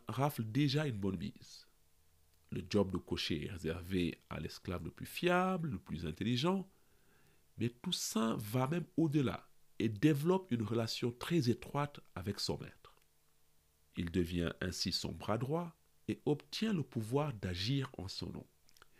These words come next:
C'est ce qui lui permet de parcourir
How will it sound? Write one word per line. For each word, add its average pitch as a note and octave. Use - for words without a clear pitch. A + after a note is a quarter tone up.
C'est -
ce -
qui G3
lui F#2+
permet C3+
de A2+
parcourir G#2